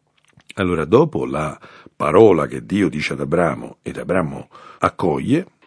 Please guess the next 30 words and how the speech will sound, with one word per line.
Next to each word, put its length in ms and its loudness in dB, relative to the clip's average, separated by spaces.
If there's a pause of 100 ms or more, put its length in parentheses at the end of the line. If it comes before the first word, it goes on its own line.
(420)
al 80 4
versetto 480 0
quarto 460 2
del 160 -10
capitolo 480 2
dodicesimo 800 -4 (760)
si 220 -6
dice 500 -8
che 240 -8
allora 580 -2 (340)
Abram 540 -4 (140)
partì, 420 -2 (360)
come 320 -4
gli 100 -4
aveva 300 0
ordinato 420 -2
il 80 -2
Signore, 420 0
e 40 -4
con 160 -2
lui 120 -4
partì 320 -6
Lot. 600 -10 (400)
Abram 580 -2
aveva 300 -6
settantacinque 840 -4
anni 240 -2
quando 300 -4
lasciò 360 -8
Carran. 560 -10